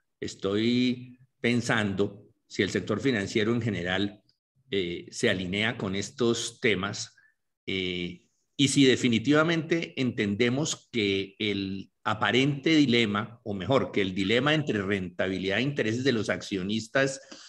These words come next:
y este tipo de compromisos es aparente apenas, eh, que es un poco lo que se está planteando. Eh, y entonces, en, con ese abreboca, quiero dar la palabra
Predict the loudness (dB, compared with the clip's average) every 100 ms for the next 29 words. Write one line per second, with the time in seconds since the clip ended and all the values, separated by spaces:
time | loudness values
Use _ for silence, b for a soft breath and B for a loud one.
0 | B B _ 2 6 8 6 2 -10 -2
1 | -2 0 0 0 0 2 2 2 -2 -2
2 | -2 0 2 2 -2 -4 -18 _ _ _
3 | -2 0 2 2 2 2 2 0 0 -2
4 | -4 -6 -12 _ b b _ _ -10 -8
5 | -8 -8 0 2 2 2 2 4 2 0
6 | -2 -4 -4 0 0 0 -2 0 -4 -6
7 | B B B B _ -6 -2 -2 -4 -12
8 | _ _ 0 2 2 2 4 4 2 2
9 | 0 -4 -6 -2 0 2 4 4 4 4
10 | 4 2 2 0 -2 -4 0 2 2 2
11 | 0 -4 -2 -2 -2 0 0 -4